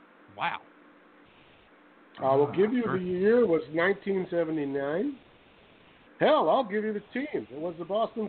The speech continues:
Speaker 2: Celtics.
Speaker 1: Oh, Jesus. Seventy-nine Celtics?
Speaker 2: Where's Bogus when you need him?
Speaker 1: Yeah, really. Uh, I don't really know anybody from that era.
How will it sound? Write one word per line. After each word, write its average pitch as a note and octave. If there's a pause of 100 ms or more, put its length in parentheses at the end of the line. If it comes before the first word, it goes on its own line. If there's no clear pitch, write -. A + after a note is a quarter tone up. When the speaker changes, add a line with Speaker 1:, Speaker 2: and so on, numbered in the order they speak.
Speaker 2:
Celtics. B3+ (880)
Speaker 1:
Oh, G2+ (120)
Jesus. G2 (160)
Seventy-nine A#2+ (140)
Celtics? A#2+ (1700)
Speaker 2:
Where's D#3+
Bogus F3+
when E3+
you D#3+
need D3+
him? C3 (600)
Speaker 1:
Yeah, A2+
really. A2+ (840)
Uh, -
I E3 (3250)
don't G#2
really G2+
know G#2
anybody G#2+
from G#2
that G#2
era. G#2+